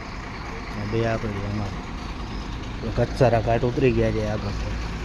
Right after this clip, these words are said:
આગળ ઓલું ઝાખું ઝાખું દેખાય ને, એ ઘાટ છે.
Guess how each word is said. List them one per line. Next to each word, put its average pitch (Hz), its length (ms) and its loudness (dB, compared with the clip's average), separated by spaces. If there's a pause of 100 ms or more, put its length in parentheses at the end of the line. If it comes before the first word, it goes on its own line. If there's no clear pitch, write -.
(800)
આગળ 127 320 6
ઓલું 127 220 8
ઝાખું 127 340 6
ઝાખું 131 260 6
દેખાય 135 280 4
ને, 117 100 2
એ - 100 -2
ઘાટ 139 200 8 (100)
છે. 127 100 2